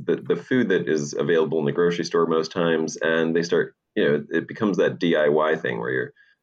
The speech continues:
trying to make your own stuff. And I've, I've not-, noticed a couple folks that I know who are in the natural wine making world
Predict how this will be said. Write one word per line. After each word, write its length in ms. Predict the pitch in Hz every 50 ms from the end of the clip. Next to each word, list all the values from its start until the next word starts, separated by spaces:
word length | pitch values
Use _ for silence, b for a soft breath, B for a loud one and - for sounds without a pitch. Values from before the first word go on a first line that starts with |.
| _ _ -
trying 340 | - - 80 78 78 76 71
to 260 | 69 67 67 - - - _ -
make 280 | 78 82 82 80 76
your 120 | - 82 76
own 100 | 73 73
stuff. 300 | 73 - 82 80 80 85
And 140 | 82 78 - - - - - - - _ _ - 98
I've, 120 | 95 95 - _ _ -
I've 80 | 104 107
not-, 480 | 120 139 151 151 156 160 139 - - 110
noticed 600 | 117 131 147 190 190 143 120 110 - - - -
a 80 | 95 -
couple 500 | 156 156 - 139 120 104 82 - - _ _ _
folks 280 | - 151 160 160 - -
that 140 | 110 -
I 140 | - 104 113
know 200 | 107 92 82 76
who 460 | 90 95 87 87 85 82 82 82 82 b b b b b _ _ _ -
are 360 | - 80 82 80 78 76 76
in 380 | 78 90 92 90 87 87 82 73
the 80 | 82 82
natural 440 | 87 87 87 87 - - 82 78 78
wine 640 | 82 80 80 80 82 82 80 80 78 76 73 - -
making 720 | 76 80 82 82 78 78 - 80 76 76 73 73 73 73 73 _ -
world 560 | 87 117 156 160 104 82 76 76 - 73